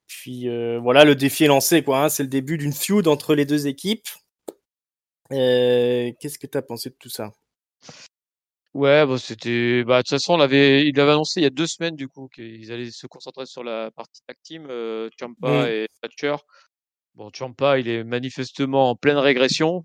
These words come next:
Speaker 2: Euh, je sais
Speaker 1: <laughs>
Speaker 2: pas, il va bientôt repartir dans la division Cruiserweight, peut-être, pour, euh, vu qu'il repart petit à petit, euh, il, il était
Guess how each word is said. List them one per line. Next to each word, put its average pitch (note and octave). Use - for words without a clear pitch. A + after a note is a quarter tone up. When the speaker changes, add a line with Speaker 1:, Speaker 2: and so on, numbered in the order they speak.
Speaker 2:
Euh, A2
je G#2+
sais C#3
Speaker 1:
<laughs> B2
Speaker 2:
pas, B2+
il A#2
va A2
bientôt B2
repartir B2
dans C3
la B2
division B2
Cruiserweight, C3+
peut-être, C#3+
pour, A#2
euh, A2+
vu A#2+
qu'il -
repart -
petit C3+
à C3+
petit, D3+
euh, A2+
il, B2+
il C#3
était B2+